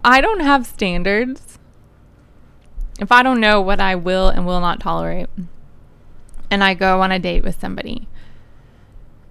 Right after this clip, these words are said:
and then I go on another date with them and another date with them, they're gonna pass every test. They're going to stay in my life because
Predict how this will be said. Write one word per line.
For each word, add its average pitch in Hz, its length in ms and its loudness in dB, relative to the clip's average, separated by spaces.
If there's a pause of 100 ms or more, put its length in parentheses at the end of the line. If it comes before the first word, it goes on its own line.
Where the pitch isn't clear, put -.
(140)
and 185 180 -4
then 180 100 -4
I 180 120 -4
go 180 120 -2
on 180 280 -2
another 185 360 -4
date - 220 -12
with - 120 -14
them 190 220 -8
and 190 120 -4
another 185 320 -4
date - 200 -10
with 202 180 -12
them, 214 340 -12 (1300)
they're 247 260 4
gonna 302 460 2
pass 226 360 2
every 196 320 0
test. - 760 2 (840)
They're 262 220 4
going 247 720 0
to 240 560 -2 (340)
stay 233 460 2
in 226 80 2
my 202 180 0
life 233 680 0 (260)
because 202 720 -2